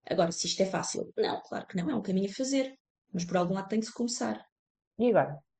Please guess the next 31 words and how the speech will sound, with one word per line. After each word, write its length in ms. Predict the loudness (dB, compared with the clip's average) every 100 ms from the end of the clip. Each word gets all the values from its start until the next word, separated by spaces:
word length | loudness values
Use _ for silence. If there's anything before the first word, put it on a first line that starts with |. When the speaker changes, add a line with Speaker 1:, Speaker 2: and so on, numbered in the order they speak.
| _
Speaker 1:
E 140 | 4 6
agora? 440 | 6 4 2 -4 -10 _ _ _ -2
O 20 | 6
que 60 |
é 60 | 6
que 80 | 6
nós 160 | 2
podemos 400 | 0 -2 0 0
dizer 360 | 0 0 0 -2
aqui 380 | -4 -2 0 -2 -6 -8
à 140 | -2 2
nossa 400 | 2 2 -2 -2
audiência, 880 | 0 2 4 4 2 0 -2 -2 -6 _ _ -10
às 180 | -2 0
nossas 360 | 0 -2 0 2
empreendedoras 880 | 2 4 4 4 4 4 2 2 2
maravilhosas 800 | 2 2 2 2 2 2 0 0
que 100 | 2
nos 220 | 4 4
ouvem, 440 | 4 4 0 -2 -6 _ _ _ _ _ _ _ _ _ _ _ _ _ _ _ _
para, 920 | 4 6 6 4 4 2 0 -2 -6 -12 _
como 220 | 2 2
conselho 400 | 4 2 4 2
final, 400 | 0 0 2 0
o 80 | -4
que 120 | -2
é 40 | -2
que 100 | 0
tu 120 | 2
lhes 160 | 2 2
dirias? 800 | 4 4 2 -2 -4 -6 -8